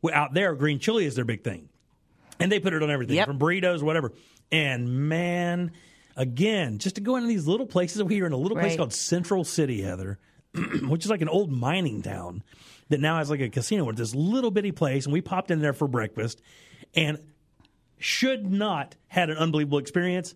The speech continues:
Speaker 1: had an unbelievable experience. In Maine, the best breakfast we had was in a place that was two buildings that they built together. And it looks like <clears throat> a couple guys you knew built together.
Speaker 2: Right.
Speaker 1: Unbelievable breakfast.
Speaker 2: Right.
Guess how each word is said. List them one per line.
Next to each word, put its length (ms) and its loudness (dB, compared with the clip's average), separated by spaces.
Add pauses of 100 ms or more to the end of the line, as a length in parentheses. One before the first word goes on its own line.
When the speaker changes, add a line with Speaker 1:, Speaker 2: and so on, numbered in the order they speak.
(220)
Speaker 1:
had 200 0
an 220 -2
unbelievable 460 0
experience. 500 -12 (240)
In 180 2
Maine, 280 -2
the 80 2
best 220 0
breakfast 340 0
we 100 2
had 360 -2 (280)
was 160 2
in 80 2
a 60 -2
place 480 -2 (100)
that 240 2
was 260 0 (140)
two 220 2
buildings 580 0 (240)
that 140 2
they 100 4
built 340 0
together. 640 2 (340)
And 140 6
it 80 -4
looks 240 0
like 260 2 (320)
<clears throat> 280 -4
a 80 2
couple 220 0
guys 260 2
you 80 2
knew 240 2
built 200 0
together. 440 -2 (200)
Speaker 2:
Right. 360 0 (340)
Speaker 1:
Unbelievable 540 0
breakfast. 360 -10
Speaker 2:
Right. 360 -2